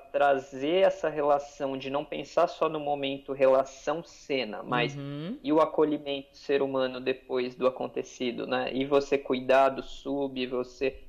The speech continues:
Speaker 1: conversar, te-, e precisa ter esse diálogo ser humano, esse tratamento,
Speaker 2: É.
Speaker 1: né? Não é, ninguém vive só de B D S M,
Speaker 2: Exato.
Speaker 1: mas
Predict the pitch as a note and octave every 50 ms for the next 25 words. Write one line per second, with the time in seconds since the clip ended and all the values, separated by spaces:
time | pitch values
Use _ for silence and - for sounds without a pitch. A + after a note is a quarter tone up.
0 | - - - D3+ D#3+ E3 D#3 C#3+ C#3+ C#3+ C#3 C#3 - - - - C#3 C#3 C#3+ D3
1 | D3 - F#3 - F#3+ G3 - - G3+ G#3+ G#3 - A3+ A3+ G3+ G3 E3+ - C#3+ C#3
2 | C#3 - D#3+ D3 C#3 C3 C3 C3+ D3 D#3+ F3 F3 F3+ G3 G3 - - - _ _
3 | _ _ - - D#3 D3+ D3 C#3+ C#3+ C#3 C3 C3 C3 - - - - C#3 C#3 C3+
4 | - C#3+ D3 C#3+ B2+ B2+ A2 G#2+ - - - C#3+ C#3 C3+ C3 C3 C3 - B2+ C3
5 | C#3 - _ _ _ _ _ _ - C3 C3+ C#3 D3 D#3 D3+ C#3 C3+ C3+ C#3 C#3
6 | C#3+ D3+ D#3 D3+ D3 D3 C#3+ C#3+ C#3 - - C#3 C3+ C3+ C3+ C3 C3 B2+ C3 -
7 | A#2 - - - C3 B2+ A#2 G#2 - - A2+ A2+ C#3+ C#3 B2+ C3+ D3 B2+ A#2+ A#2+
8 | C3 D3+ - - - -